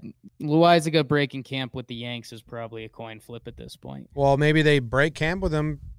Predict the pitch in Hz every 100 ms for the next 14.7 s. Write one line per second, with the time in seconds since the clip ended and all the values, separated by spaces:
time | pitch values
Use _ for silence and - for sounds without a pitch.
0 | - 131 127 135 143 147 147 135 - 139
1 | - - 131 127 139 139 135 135 127 135
2 | 135 120 139 135 156 - 92 - - _
3 | _ 165 165 151 131 - 92 80 95 98
4 | - 71 - - _ _ 120 104 101 92
5 | - - 135 131 123 123 - 117 110 117
6 | - - - - - _ _ _ 160 156
7 | 160 160 160 - 208 226 160 170 175 175
8 | 165 175 - _ - 165 _ _ _ 160
9 | 151 160 160 147 - 156 151 151 - 151
10 | 156 135 117 117 110 107 - 113 110 113
11 | - 127 - - _ - 117 - 175 180
12 | 165 165 165 156 127 120 - 123 127 127
13 | 107 110 101 - 113 123 123 117 110 107
14 | 101 113 101 92 131 123